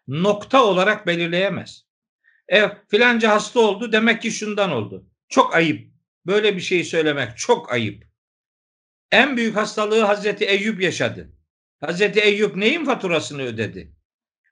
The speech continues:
Peygamberler en büyük sıkıntıları çekenlerdir. Onlar hep hak edişlerinin karşılığı olarak böyle sıkıntı çekti denemez. Biz yaşadığımız her olayı hayatımızın bir imtihan kalemi olarak görürüz.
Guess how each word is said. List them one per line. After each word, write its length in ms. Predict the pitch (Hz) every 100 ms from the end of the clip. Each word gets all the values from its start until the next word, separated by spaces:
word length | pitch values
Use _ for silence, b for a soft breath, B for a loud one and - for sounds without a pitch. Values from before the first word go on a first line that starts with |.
| -
Peygamberler 760 | 175 175 196 196 196 196 220
en 240 | 190 226 269
büyük 180 | 269
sıkıntıları 600 | - - 208 180 196 196
çekenlerdir. 880 | 180 180 185 180 190 196 165 123 - _ _ _ _
Onlar 440 | 156 185 196 202 - B
hep 180 | - 196 131
hak 200 | 196 226
edişlerinin 680 | 208 196 - 196 190 208 190
karşılığı 440 | 185 170 185 202
olarak 440 | 196 190 196 180
böyle 220 | 180 190 185
sıkıntı 400 | - 185 175 170
çekti 360 | 185 - 165
denemez. 500 | 160 196 190 110 - _ _ _ _ _ 123
Biz 340 | 208 233 - b
yaşadığımız 760 | 151 190 190 208 196 196 185 160
her 180 | 196 247
olayı 760 | 190 175 165 202 285 294 - _ _ 180
hayatımızın 760 | 175 208 220 214 202 202 254 269
bir 120 | 233
imtihan 480 | 226 202 214 226 240
kalemi 320 | 214 208 202
olarak 440 | 202 160 127 117 120
görürüz. 480 | 110 95 85 -